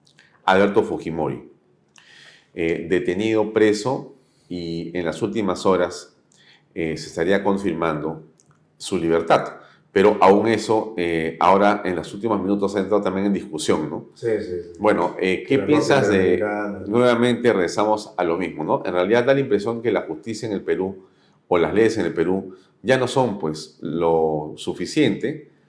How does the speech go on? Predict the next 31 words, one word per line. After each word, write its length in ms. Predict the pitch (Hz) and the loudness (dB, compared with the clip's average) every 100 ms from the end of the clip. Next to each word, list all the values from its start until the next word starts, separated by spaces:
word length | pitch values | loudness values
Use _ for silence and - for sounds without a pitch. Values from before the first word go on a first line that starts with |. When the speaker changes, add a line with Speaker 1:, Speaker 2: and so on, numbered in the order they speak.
| _ _ | _ _
Speaker 1:
o 120 | 95 | 0
no 100 | 95 | 2
son 180 | 101 123 | 0 2
la 80 | 117 | 4
última 320 | 120 131 98 | 2 0 0
palabra. 460 | 98 165 120 76 - | 2 2 2 -2 -6
Estamos 400 | - 135 139 143 | -2 0 0 0
como 380 | - 90 90 - | -2 -2 0 0
condicionados 920 | 92 85 90 - 92 123 151 151 - | -2 -2 -6 -4 -2 2 2 2 -2
en 240 | 202 190 - | -2 -2 4
todo 220 | 151 165 | 8 8
lo 160 | 123 - | 6 4
que 140 | 87 | 2
hacemos 640 | - 147 131 156 190 - _ _ _ _ | 2 2 0 0 -4 -10 _ _ _ _
a 180 | 92 - | 2 2
que 380 | 90 85 - - _ - | 0 -4 -6 -20 _ -2
un 160 | 123 | 0
grupo 320 | 135 160 147 117 | 6 6 8 6
de 60 | |
jueces 480 | - 131 104 85 - | 8 4 4 0 -2
elegidos, 600 | 98 104 - 127 120 123 - - - | -2 0 0 0 0 -2 -12 -20 -12
nadie 260 | 95 127 135 | -2 2 4
sabe 220 | 135 135 | 4 4
por 240 | 135 82 | 2 0
qué, 340 | - 127 - 87 | 2 2 0 -4
empresas, 600 | 87 - 123 120 120 - | -2 0 2 2 0 2
organizaciones, 880 | 92 87 82 80 76 110 127 208 - - _ _ | 2 4 2 -2 -2 -2 0 -2 -8 -16 _ _
son 520 | - 147 165 185 - | 2 4 4 2 0
los 180 | 95 - | 0 0
que 440 | - 87 - - - | 0 0 -2 -10 -4
definen 840 | 87 92 - 180 180 196 202 - | 0 0 2 0 2 -2 -2 -10